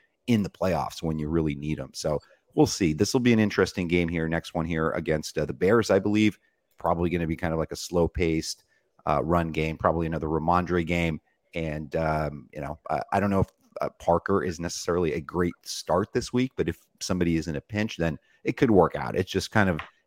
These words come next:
every week, you just never know. You're gonna get three out of him or, or sixteen, very, very, uh, very, very low, um,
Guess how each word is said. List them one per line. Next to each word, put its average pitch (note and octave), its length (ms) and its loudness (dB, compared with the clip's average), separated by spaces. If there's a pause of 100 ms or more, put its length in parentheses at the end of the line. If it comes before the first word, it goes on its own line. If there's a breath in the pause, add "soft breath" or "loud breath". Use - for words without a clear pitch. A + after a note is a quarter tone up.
(120)
every A#2 260 6
week, F#2+ 260 4
you E2+ 80 -4
just E2 140 -8
never F#2 340 2
know. F2 140 2
You're E2 120 -2
gonna E2 120 -4
get D#2 240 -4
three G2 380 4
out F#2+ 160 10
of F2 80 0
him F2+ 380 0
or, E2 280 0
or D2+ 100 -4
sixteen, E2 640 -6
very, E2+ 280 2
very, D#2 340 0
uh, D2+ 220 0
very, F2+ 200 4
very D#2 200 2
low, D2+ 400 0
um, C#2 260 -4